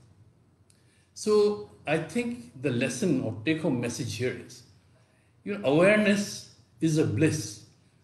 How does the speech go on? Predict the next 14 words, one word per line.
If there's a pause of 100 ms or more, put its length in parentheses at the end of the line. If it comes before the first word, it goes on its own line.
(1200)
Awareness
saved
my
uncle. (1200)
And
loss
of
awareness, (680)
we
li-,
I
lost
my
cousin.